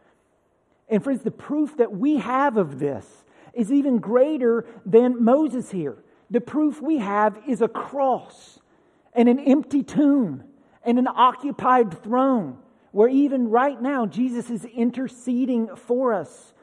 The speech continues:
on our behalf. Like, Jesus has accomplished this. He will bring us all the way home. That fourth act of the story, the musical,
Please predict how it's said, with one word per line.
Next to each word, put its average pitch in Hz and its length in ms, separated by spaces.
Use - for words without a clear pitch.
on 240 320
our 233 440
behalf. 190 640
Like, 220 200
Jesus 247 480
has 254 500
accomplished 208 960
this. 143 440
He 247 160
will 247 420
bring 220 340
us 202 160
all 233 400
the 208 100
way 214 400
home. 208 360
That 196 260
fourth 262 540
act 220 580
of 220 380
the 196 180
story, 202 720
the 170 140
musical, 175 880